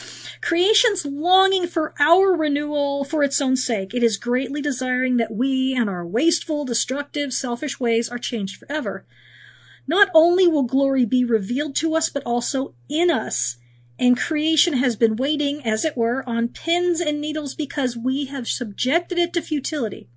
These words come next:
We were supposed to s-, expand Eden, but instead we expanded our egos, our waistlines, and our demands. Or is that just me?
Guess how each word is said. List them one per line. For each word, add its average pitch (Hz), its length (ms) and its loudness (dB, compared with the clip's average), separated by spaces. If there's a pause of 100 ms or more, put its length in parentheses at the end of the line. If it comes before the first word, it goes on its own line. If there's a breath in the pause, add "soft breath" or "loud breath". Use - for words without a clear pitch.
(1200 loud breath)
We 285 380 2
were 269 140 2
supposed 285 380 4
to 269 60 -2
s-, - 200 0
expand 285 600 0
Eden, 370 400 6
but 277 140 4
instead 285 560 2
we 254 340 2
expanded 247 480 2
our 240 480 4
egos, 311 640 6
our 226 280 4
waistlines, 277 920 2
and 254 400 2
our 214 280 -6
demands. 226 600 -4 (1300 soft breath)
Or 247 100 4
is 247 100 6
that 254 140 6
just 247 220 0
me? - 200 -6